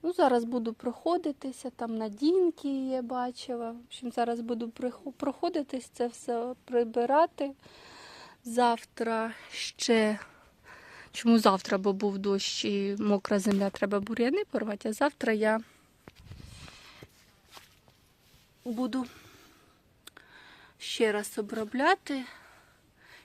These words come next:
Щось безпечне для бджіл покладу, тому що хочу ще від хвороби змішати, щоб це було плюс-мінус все безпечно для моїх рослин. І зробити обробку. І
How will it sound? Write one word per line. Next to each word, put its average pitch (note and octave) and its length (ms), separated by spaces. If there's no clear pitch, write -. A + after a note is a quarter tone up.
Щось A3+ 320
безпечне G3+ 760
для F#3+ 200
бджіл E4 360
покладу, B3+ 640
тому A3 300
що G#3+ 400
хочу A3 240
ще G#3 220
від G3+ 160
хвороби D4+ 600
змішати, C4 640
щоб - 260
це - 140
було A3+ 360
плюс-мінус A3+ 580
все - 300
безпечно A#3 680
для A3+ 180
моїх A#3 320
рослин. B3+ 440
І A3+ 480
зробити G#3 480
обробку. G#3 800
І G3+ 320